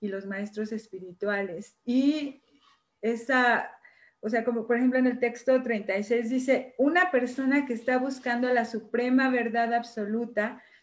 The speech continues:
la personalidad de Dios debe sin duda buscarla hasta, en es-, hasta este punto, en toda circunstancia,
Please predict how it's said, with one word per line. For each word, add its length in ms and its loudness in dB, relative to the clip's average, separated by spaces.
la 160 -4
personalidad 760 -2
de 120 0
Dios 380 -2
debe 300 0
sin 240 -4
duda 260 0
buscarla 580 0
hasta, 340 -4
en 120 -2
es-, 320 -4
hasta 380 -2
este 340 -2
punto, 500 -6
en 340 -2
toda 440 4
circunstancia, 1080 -2